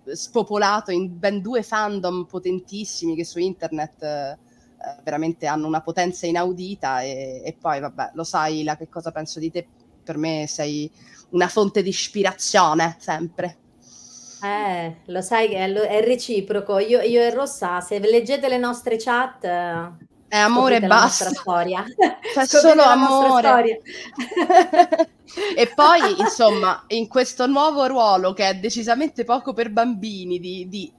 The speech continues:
Speaker 1: Sia Rosy, come la chiamo io ormai, cioè, io so quanto ti sei divertita, ragazzi, non potete immaginare le
Speaker 2: Grazie.
Speaker 1: risate. È stato bellissimo.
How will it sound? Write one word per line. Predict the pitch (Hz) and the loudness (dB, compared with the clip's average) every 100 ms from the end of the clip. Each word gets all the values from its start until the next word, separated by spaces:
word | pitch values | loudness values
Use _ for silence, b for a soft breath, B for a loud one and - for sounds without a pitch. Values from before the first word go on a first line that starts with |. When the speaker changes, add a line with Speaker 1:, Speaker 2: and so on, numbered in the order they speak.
| - | -14
Speaker 1:
Sia | - - 269 262 | -6 -2 4 6
Rosy, | 226 226 208 185 196 | 6 4 2 -2 -4
come | 220 220 | -4 2
la | 285 | 2
chiamo | - 220 208 | 4 4 4
io | 196 196 | 2 2
ormai, | 190 208 180 170 175 190 269 b b b _ | 2 2 2 2 0 -4 -8 b b b _
cioè, | - 196 170 | -4 -2 -2
io | - 240 | -4 -6
so | 226 220 240 | 0 0 0
quanto | 190 196 | -4 -4
ti | 196 202 | -8 -6
sei | 190 | -6
divertita, | 185 190 185 - 214 | -4 -6 -6 -12 -8
ragazzi, | 170 175 180 - 170 | -6 -6 -10 -10 -10
non | 175 | -10
potete | 190 190 180 | -10 -12 -8
immaginare | 175 175 180 180 175 | -6 -6 -6 -6 -4
le | 165 | -4
Speaker 2:
Grazie. | 165 170 | -4 -6
Speaker 1:
risate. | 180 196 202 208 202 208 - _ _ _ _ _ _ - - _ | -4 0 0 -2 -8 -14 -16 _ _ _ _ _ _ -20 -20 _
È | 147 | -18
stato | 165 185 175 | -12 -10 -10
bellissimo. | 165 170 160 156 - - 160 160 | -8 -8 -6 -6 -8 -10 -10 -10